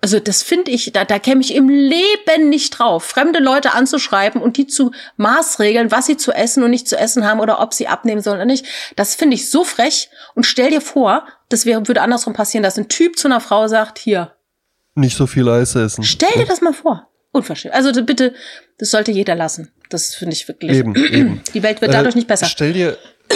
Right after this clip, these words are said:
Speaker 2: stell dir, stell dir das, äh, stell dir das mal vor, ähm, möchte ich auch, ähm, ein Dankeschön rausgeben. Und zwar an, äh,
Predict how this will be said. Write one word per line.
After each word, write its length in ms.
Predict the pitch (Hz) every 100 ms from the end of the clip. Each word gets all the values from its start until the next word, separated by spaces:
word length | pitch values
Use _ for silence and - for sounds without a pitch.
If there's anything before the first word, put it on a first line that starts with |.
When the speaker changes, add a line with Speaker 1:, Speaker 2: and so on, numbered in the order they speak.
| - 415
Speaker 2:
stell 280 | - 320 294
dir, 260 | 175 160 -
stell 220 | 135 - 156
dir 100 | 156
das, 260 | 143 -
äh, 420 | - 135 135 131
stell 200 | - 143
dir 80 | 143
das 180 | 143 -
mal 140 | 123
vor, 560 | 117 - 143 120 151 156
ähm, 380 | - 113 113 113 -
möchte 320 | 117 120 -
ich 140 | 123 -
auch, 320 | 113 127 - -
ähm, 240 | 107 107 -
ein 120 | 113
Dankeschön 640 | 127 180 - - 95 87 - -
rausgeben. 800 | 98 95 - - 98 98 127 170 - - - -
Und 240 | - 117
zwar 380 | - 123 123 -
an, 320 | 117 117 117
äh, 300 | 107 113 113